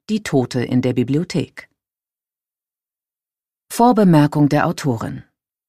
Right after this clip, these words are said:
Agatha Christie, ihren Mann Max Mallowan und ihren Hund Peter hat es wirklich gegeben.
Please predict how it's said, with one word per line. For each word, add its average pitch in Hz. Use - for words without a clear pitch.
Agatha 233
Christie, 143
ihren 120
Mann 143
Max 135
Mallowan 151
und 196
ihren 190
Hund 220
Peter 170
hat 160
es 196
wirklich 139
gegeben. 160